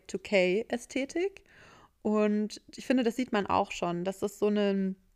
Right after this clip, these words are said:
Mischung öfter auch hat bei diesem Bikercore. Ähm, ja, und es geht eben auch so ein bisschen um diese Schnelligkeit hinter diesem Sportding. Also es geht nicht um dieses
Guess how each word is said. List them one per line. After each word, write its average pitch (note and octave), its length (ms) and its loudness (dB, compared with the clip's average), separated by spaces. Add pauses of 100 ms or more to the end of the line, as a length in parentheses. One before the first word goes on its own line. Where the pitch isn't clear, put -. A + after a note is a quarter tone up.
(460)
Mischung A3 500 2
öfter - 360 -4
auch - 280 -6
hat - 420 -4
bei - 120 -4
diesem F#3 200 -4
Bikercore. G3 720 -2 (880)
Ähm, A#3+ 960 4
ja, D4 200 6
und A3 80 2
es G#3 80 -6
geht A#3 140 -2
eben G#3+ 180 0
auch A3 140 -2
so - 100 -6
ein A#3 60 0
bisschen A3+ 220 -4
um A3 80 0
diese A3+ 260 2
Schnelligkeit - 1000 0
hinter F#3 260 0
diesem E3 280 -6
Sportding. E3 800 -2
Also E3+ 140 -6
es F3 100 -12
geht G3+ 200 -4
nicht A#3 340 -4
um F#3+ 100 -2
dieses F3 500 -6